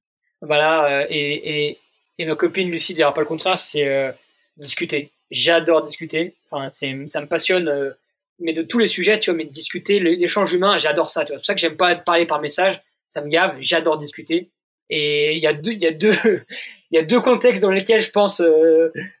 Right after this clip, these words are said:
euh, à la fois on adore discuter avec moi et à la fois on me déteste. Le premier, c'est les voisins. Aujourd'hui, j'ai la chance d'habiter dans un tout petit village, dans un tout petit hameau, et d'être très proche des voisins. On est, euh, on a des passions communes aux, aux alentours de la montagne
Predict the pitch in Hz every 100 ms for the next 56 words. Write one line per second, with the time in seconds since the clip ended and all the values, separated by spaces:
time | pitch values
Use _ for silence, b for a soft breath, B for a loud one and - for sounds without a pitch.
0 | _ - 185 156 147 165 175 190 190 214
1 | 220 208 170 165 165 185 214 202 180 190
2 | 185 - 208 214 202 202 180 165 160 185
3 | 226 - _ _ 190 185 208 202 220 214
4 | 165 170 170 196 226 _ _ _ _ -
5 | 120 - - 170 165 196 185 160 202 180
6 | 160 190 156 147 214 254 226 165 208 233
7 | - - 175 160 160 190 - 196 180 202
8 | 220 b b b - 160 - - 214 220
9 | 208 180 175 165 170 233 - - 147 151
10 | 147 143 147 147 147 165 160 185 180 175
11 | 190 175 143 151 180 196 190 190 196 190
12 | 170 165 180 170 156 180 202 196 202 151